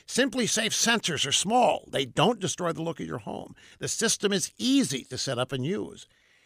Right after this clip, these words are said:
They made sure that it works even in the event of power outages or downed wires. And unlike other home security companies, Simply Safe never asks you to sign a contract. See how good Simply Safe really is. Right now, get ten percent off your system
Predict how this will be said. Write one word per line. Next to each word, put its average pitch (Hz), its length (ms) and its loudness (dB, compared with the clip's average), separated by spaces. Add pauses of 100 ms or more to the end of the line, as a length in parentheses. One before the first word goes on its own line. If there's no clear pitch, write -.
(160)
They 240 200 6
made 285 220 2
sure 247 260 4
that 196 100 -2
it 190 160 -4
works - 640 2
even 262 380 4
in 196 180 0
the 196 160 2
event 151 300 0
of - 160 -12
power 165 420 0
outages 120 400 -2
or 147 80 -4
downed 123 340 -4
wires. - 460 -6
And 139 240 -4
unlike 196 420 4
other 160 200 0
home 160 180 -2
security 143 420 -4
companies, 160 540 -4 (420)
Simply 135 400 -2
Safe 113 380 -4
never 120 680 0
asks 127 540 -2
you 113 140 -6
to 104 100 -8
sign 92 260 -6
a 98 60 -10
contract. - 720 -12 (560)
See 214 340 0
how 208 220 4
good 170 300 2
Simply 175 360 0
Safe 170 420 -2
really 131 420 0
is. 123 440 -6
Right 160 280 2
now, 190 180 4
get 151 180 -4
ten 180 200 -4
percent 165 280 -6
off 147 200 0
your 220 200 4
system 127 480 -4